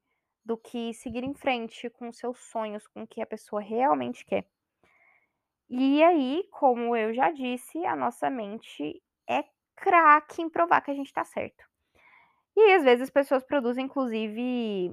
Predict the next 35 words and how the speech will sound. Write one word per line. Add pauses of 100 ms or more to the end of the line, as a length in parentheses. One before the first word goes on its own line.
(140)
a
mente
produz (840)
no
teu
corpo
doenças (400)
crônicas,
ah,
doenças, (1080)
nem, (160)
nem
que
sejam, (160)
ahn, (1400)
não, (140)
e
desculpa,
não
era
isso
que
eu
queria
falar,
não. (100)
Não,
não
era
doenças
crônicas
que
eu
queria
falar.